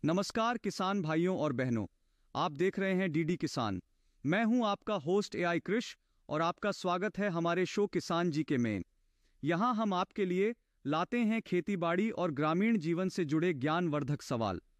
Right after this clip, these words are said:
तो चलिए शुरू करते हैं आज का सवाल। भारत में कुल भूमि का कितना प्रतिशत कृषि कार्यों में संलग्न है?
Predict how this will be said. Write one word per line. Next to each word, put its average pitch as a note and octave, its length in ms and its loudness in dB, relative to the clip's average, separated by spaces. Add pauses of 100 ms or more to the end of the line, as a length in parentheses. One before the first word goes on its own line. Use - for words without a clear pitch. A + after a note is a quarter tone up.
(360)
तो F3+ 60 0
चलिए A3 400 2 (280)
शुरू G#3+ 280 2
करते G3+ 340 0
हैं G3+ 220 0
आज E3 240 -2
का D#3+ 120 -4
सवाल। A2 400 -4 (560)
भारत F#3 400 0
में C4 200 4
कुल A#3+ 160 0
भूमि G3+ 340 2
का A#3+ 140 0
कितना A3+ 420 -2
प्रतिशत A3 480 -2
कृषि G3+ 280 -2
कार्यों F3+ 360 0
में G#3 120 2
संलग्न D#3+ 500 2
है? A2+ 240 -2